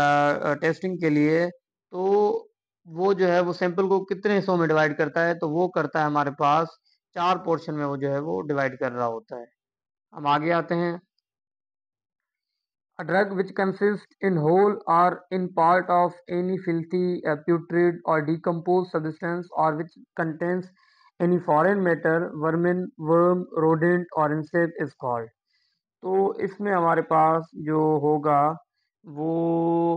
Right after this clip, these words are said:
अगर हम देखते हैं substandard ड्रग है या एडल्टरेटेड ड्रग है,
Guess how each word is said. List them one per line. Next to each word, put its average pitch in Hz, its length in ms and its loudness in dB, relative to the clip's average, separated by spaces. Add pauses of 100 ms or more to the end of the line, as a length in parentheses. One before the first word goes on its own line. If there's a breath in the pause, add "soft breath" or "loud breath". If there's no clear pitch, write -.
(120)
अगर 156 220 0
हम 151 160 -2
देखते 147 340 -2
हैं 151 440 -2
substandard 151 800 -2
ड्रग 139 300 -2
है 147 360 0
या 147 100 0
एडल्टरेटेड 147 580 -2
ड्रग 143 280 -2
है, 143 180 -2